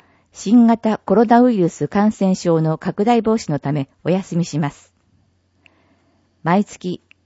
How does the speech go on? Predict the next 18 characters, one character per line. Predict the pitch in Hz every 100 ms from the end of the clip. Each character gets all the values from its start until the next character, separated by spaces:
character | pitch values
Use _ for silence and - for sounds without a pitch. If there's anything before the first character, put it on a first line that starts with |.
| -
第 | 196 240
二 | 240
土 | 196
曜 | 220 214
日 | 147
は | 143 - _
マ | - 240
ル |
シ | 254 170
ェ |
へ |
お | 139
越 | 147 -
し |
く | 147
だ | 143
さ | -
い。 | 147